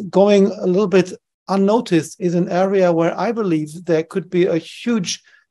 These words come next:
added value for, for all sides, on all parts, on the economic and the cultural and the political and the social levels. And that is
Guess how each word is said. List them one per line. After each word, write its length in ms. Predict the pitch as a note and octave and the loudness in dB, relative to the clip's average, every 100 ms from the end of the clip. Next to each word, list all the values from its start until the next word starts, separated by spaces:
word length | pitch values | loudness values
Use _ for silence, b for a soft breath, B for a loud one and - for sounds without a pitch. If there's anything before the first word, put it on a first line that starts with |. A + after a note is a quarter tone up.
| _ - | _ 0
added 300 | G3 F3+ E3+ | 4 4 4
value 460 | E3 E3 E3+ D3 | 4 4 4 2
for, 360 | B2+ - C#3 - | -2 -4 -4 -4
for 520 | - D#3 D3+ - - - | -2 0 0 -4 -8 -2
all 200 | F3 F#3 | 2 2
sides, 480 | - C#3+ A#2+ A#2 D#3+ | 2 -4 -4 -8 -8
on 160 | - | -2
all 140 | D3+ D#3 | 0 0
parts, 480 | - C3 A#2+ - | 0 -2 -4 -8
on 180 | - C#3+ | -6 -6
the 80 | D3 | -6
economic 580 | D3+ D#3+ D#3 F3 E3 - | -4 0 4 4 4 2
and 140 | F3+ | 0
the 100 | F#3 | 0
cultural 540 | F3+ F3+ E3 - D3+ D3+ B B E3 | -2 -2 -2 -2 -4 -4 B B -2
and 120 | E3 | 0
the 100 | E3 | 0
political 600 | E3+ D3 D#3+ D#3 D#3 D#3 | 0 0 0 0 0 0
and 140 | D3+ | -2
the 100 | D#3+ | -4
social 400 | C#3 G3+ A3+ E3+ | -2 0 0 0
levels. 440 | C3+ C3+ D#3+ F3 - B B B B _ - | 2 2 0 -4 -10 B B B B _ 0
And 140 | E3+ | 4
that 160 | F3+ G3 | 4 4
is 400 | G3 F#3+ - | -2 -2 -8